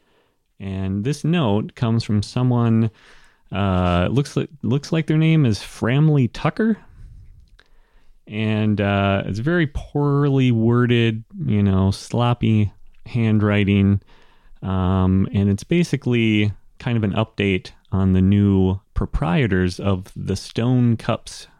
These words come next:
Tavern, uh, the one in Old Home. And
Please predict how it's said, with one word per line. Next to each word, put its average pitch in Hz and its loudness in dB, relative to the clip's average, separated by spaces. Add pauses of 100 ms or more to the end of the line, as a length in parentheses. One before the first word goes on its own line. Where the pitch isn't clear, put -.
Tavern, - -6 (880)
uh, 82 -6 (840)
the 98 -14
one 92 -2
in 87 -2
Old 87 -2
Home. 92 -6 (1300)
And 92 -2